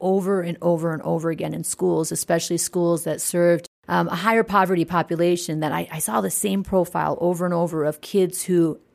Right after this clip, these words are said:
from my perspective, had so much potential, but there were just so many gaps in the educational system. And then I started finding it didn't matter if you were on the East Coast,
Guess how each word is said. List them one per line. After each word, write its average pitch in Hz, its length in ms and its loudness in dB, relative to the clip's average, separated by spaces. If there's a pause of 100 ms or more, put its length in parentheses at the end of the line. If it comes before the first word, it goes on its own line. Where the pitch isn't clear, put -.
(140)
from 180 220 -2
my 202 180 4
perspective, 170 520 -2
had 170 160 -6
so 185 180 0
much 185 240 -4
potential, 202 680 -6 (500)
but 165 340 4 (480)
there 190 80 0
were 202 80 6
just 202 300 2
so 196 180 4
many 202 220 2
gaps 160 360 -2
in 175 60 -2
the 165 100 0
educational 156 520 -4
system. 170 400 -2
And 165 80 -2
then 170 80 0
I 170 80 0
started 202 340 0
finding 175 380 -2
it - 80 -6
didn't 185 240 0
matter 170 240 2
if 151 120 -6
you 170 140 0
were 165 160 4
on 156 140 0
the 160 80 -2
East 202 240 -2
Coast, 190 440 -2